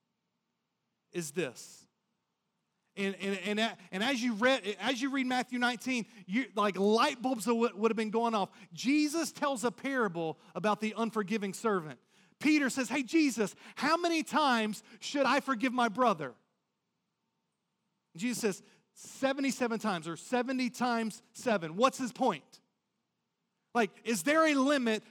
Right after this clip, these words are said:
to the forgiveness that we extend? No. Here's what he's saying. And he doesn't say this, but he's like, "Hey, how many times does God forgive you? Is there a cap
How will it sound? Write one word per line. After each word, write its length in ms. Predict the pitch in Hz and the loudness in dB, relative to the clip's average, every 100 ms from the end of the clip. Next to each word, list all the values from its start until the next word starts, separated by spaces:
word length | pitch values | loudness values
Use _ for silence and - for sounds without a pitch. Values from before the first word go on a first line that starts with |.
| _ | _
to 100 | 254 | -2
the 120 | 254 | 0
forgiveness 580 | - 254 202 254 254 214 | 0 0 2 2 0 -2
that 180 | 240 202 | -2 0
we 160 | 233 | 0
extend? 580 | 208 - - 214 143 120 _ _ _ - | 0 -4 -4 -4 -4 -8 _ _ _ -6
No. 460 | 214 302 320 226 175 - | 0 2 4 2 -2 0
Here's 220 | 320 302 | 2 2
what 160 | 330 277 | 2 2
he's 140 | - | 0
saying. 360 | 311 262 180 - _ _ _ | 0 0 -2 -6 _ _ _
And 160 | 220 226 - _ _ _ _ - | -4 -4 -8 _ _ _ _ -4
he 120 | 254 | 0
doesn't 260 | 269 220 | 0 -2
say 200 | - 226 | -2 -2
this, 160 | 208 180 | -2 -2
but 60 | 226 | -2
he's 100 | 196 | -2
like, 140 | 175 - _ - | -4 -8 _ -4
"Hey, 200 | 247 - _ | -4 -6 _
how 140 | - 330 | -2 0
many 200 | 381 370 | 2 0
times 320 | - 311 240 | 2 -2 0
does 160 | 294 202 | -2 0
God 260 | 262 254 | 2 2
forgive 400 | - 247 196 214 | 0 -2 0 0
you? 260 | 196 190 113 _ _ _ _ _ _ _ - | 0 -2 -4 _ _ _ _ _ _ _ -14
Is 340 | 233 247 180 | -4 -2 0
there 320 | 269 320 339 | 2 4 4
a 160 | 285 269 | 4 2
cap 580 | - - 285 233 196 | 0 -4 0 2 2